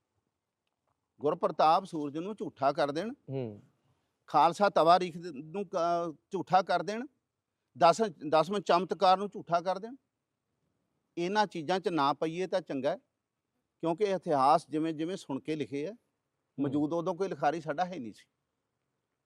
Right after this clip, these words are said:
Speaker 1: ਠੀਕ ਹੈ? ਸਾਹਿਬਜ਼ਾਦਿਆਂ ਬਾਰੇ ਕਿੰਨਾ ਕੁਛ ਲਿਖਿਆ ਹੈ, ਪਰ ਬਾਅਦ 'ਚ ਜਦੋਂ ਹੁਣ ਦੁੰਨਾ ਸਿੰਘ ਹਡੂਰੀਏ ਦੀ ਰਿਪੋਰਟ ਪੜ੍ਹਦੇ ਹਾਂ, ਕੁਛ ਹੋਰ ਹੈ। ਇਹ, ਆਹ ਜਿਹੜੀਆਂ ਚੀਜ਼ਾਂ ਨਾ,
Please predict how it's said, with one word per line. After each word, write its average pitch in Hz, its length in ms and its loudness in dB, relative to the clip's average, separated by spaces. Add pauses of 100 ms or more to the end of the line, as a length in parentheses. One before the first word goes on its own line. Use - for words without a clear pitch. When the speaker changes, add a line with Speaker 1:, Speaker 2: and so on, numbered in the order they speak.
Speaker 1:
ਠੀਕ 196 180 -6
ਹੈ? 220 100 0 (220)
ਸਾਹਿਬਜ਼ਾਦਿਆਂ 180 600 4
ਬਾਰੇ 165 220 -2
ਕਿੰਨਾ 170 260 -4
ਕੁਛ 151 200 -12
ਲਿਖਿਆ 165 300 -6
ਹੈ, 180 40 -14 (760)
ਪਰ 165 140 6
ਬਾਅਦ 160 280 10
'ਚ - 80 -8
ਜਦੋਂ 180 280 -2
ਹੁਣ 180 160 0
ਦੁੰਨਾ 160 300 2
ਸਿੰਘ 175 400 -4 (760)
ਹਡੂਰੀਏ 170 420 6
ਦੀ 202 120 0
ਰਿਪੋਰਟ 170 280 -6
ਪੜ੍ਹਦੇ 151 300 -8
ਹਾਂ, 147 60 -6
ਕੁਛ 139 180 -20
ਹੋਰ 165 180 -8
ਹੈ। 165 140 -12 (2250)
ਇਹ, 202 140 2 (120)
ਆਹ 190 300 2
ਜਿਹੜੀਆਂ 185 280 -4
ਚੀਜ਼ਾਂ 147 400 -4
ਨਾ, 131 240 -4